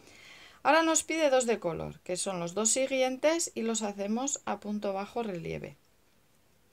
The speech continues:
Dos básicos, de los cuales el primero es un bloqueo y el segundo está preparado. Ay.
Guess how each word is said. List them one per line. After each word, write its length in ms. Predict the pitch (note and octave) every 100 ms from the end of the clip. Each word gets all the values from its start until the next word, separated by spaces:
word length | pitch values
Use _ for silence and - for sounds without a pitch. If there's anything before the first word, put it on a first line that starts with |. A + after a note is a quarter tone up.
| _ _ _ - - - - -
Dos 240 | - A3 G3+
básicos, 880 | G#3 A3+ C#4 - E4+ F#4 F#4+ - -
de 100 | G#3
los 180 | G3+ G3
cuales 400 | G#3+ F#3+ F3+ F#3
el 80 |
primero 580 | F3+ F3+ F#3+ F#3+ C#3+ D#3+ -
es 200 | F#3 A3
un 100 | G#3+
bloqueo 580 | A3+ A3+ A3 A3+ C#4 - _ _ - - _
y 100 | A3
el 100 | A#3
segundo 640 | A3+ B3+ A#3 A3 A3+ A#3+ -
está 300 | G#3+ - G#3
preparado. 600 | G3+ F#3 D#3+ E3 D#3+ D3+
Ay. 100 | -